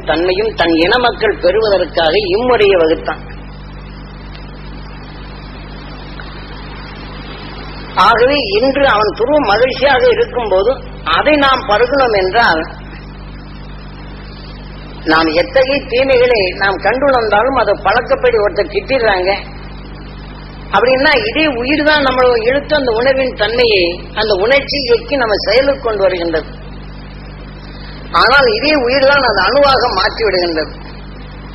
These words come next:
அவன் எவ்வளவு வேதனைப்படும்படி சொன்னானோ அந்த வேதனை உருவாக்கும் அணுவாக இங்கே விளைந்து விடுகின்றது. இதுதான் விஷ்ணு உயிர்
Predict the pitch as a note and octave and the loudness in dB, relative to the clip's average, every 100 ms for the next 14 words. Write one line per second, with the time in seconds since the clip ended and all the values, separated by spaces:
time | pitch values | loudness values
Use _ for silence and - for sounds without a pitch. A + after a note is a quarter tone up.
0 | - - - - - - F#3+ A3 F#3 F3+ | -16 -14 -14 -14 -10 0 2 2 2 0
1 | A#3 D4 D4 F#3+ G#3 C#4+ D4 D4 - B3+ | 2 4 4 2 2 4 4 0 2 0
2 | C4 A#3+ A3 - G3 A#3+ G3 F3+ A3+ A#3+ | 2 0 0 -2 -2 0 0 0 -2 -6
3 | - - - - - - - - - G3 | -14 -16 -14 -16 -14 -16 -14 -12 0 2
4 | A3 F#3 F#3 C#4 D4 D4+ A3+ A#3 C#4+ C#4 | 4 4 6 4 4 2 0 0 2 2
5 | C4 C4+ C#4+ F#3+ F#3+ C4+ C#4 B3 G#3 A#3 | 2 0 0 2 2 4 4 4 4 2
6 | F#3+ G#3+ F#3+ F3 A3 G#3+ F#3 F3 E3 D#3 | 2 2 2 4 2 2 2 2 0 -2
7 | D3+ - F3+ G3+ E3 E3+ A3+ - - - | -4 0 2 4 2 0 -4 -12 -14 -14
8 | - - - - - C#4+ F#4 - C#4+ A#3 | -14 -14 -16 -16 -14 0 0 2 2 2
9 | D#3+ G4+ D4+ | 2 2 0